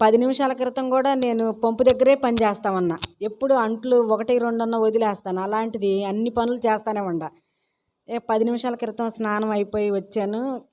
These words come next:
కరెంట్ పోతుంది, గబగబా ఛార్జింగ్ పెట్టిన ఫోనులు తీసేసాను,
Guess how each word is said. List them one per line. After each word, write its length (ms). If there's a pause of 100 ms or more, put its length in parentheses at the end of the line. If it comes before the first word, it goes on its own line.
(120)
కరెంట్ 300
పోతుంది, 680
గబగబా 420
ఛార్జింగ్ 560
పెట్టిన 300
ఫోనులు 400
తీసేసాను, 720